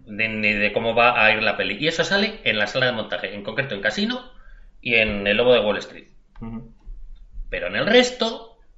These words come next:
Speaker 2: el resto va bien, el resto, el, el montaje sale, nace del guión.
Speaker 1: Claro,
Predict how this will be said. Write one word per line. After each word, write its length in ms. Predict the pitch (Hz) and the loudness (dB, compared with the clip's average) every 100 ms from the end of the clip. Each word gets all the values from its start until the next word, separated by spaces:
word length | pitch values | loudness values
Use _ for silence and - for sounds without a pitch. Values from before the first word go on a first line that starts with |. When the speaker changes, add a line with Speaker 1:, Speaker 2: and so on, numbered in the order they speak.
| - - _ - | -20 -20 _ -16
Speaker 2:
el 160 | 95 82 | -10 -8
resto 240 | 85 107 | -6 -2
va 80 | 113 | 2
bien, 220 | 131 160 | 4 2
el 100 | 92 | 2
resto, 640 | 92 98 101 90 90 87 | -4 -4 -4 -4 -6 -10
el, 360 | 92 90 90 92 | -8 -8 -6 -2
el 160 | 92 | -2
montaje 380 | 95 98 - 139 | -2 0 2 4
sale, 340 | 127 135 160 160 | 6 8 8 8
nace 240 | 139 180 | 6 8
del 140 | 165 | 4
guión. 380 | 101 113 120 - | 4 2 0 -4
Speaker 1:
Claro, 220 | - 113 | -6 -6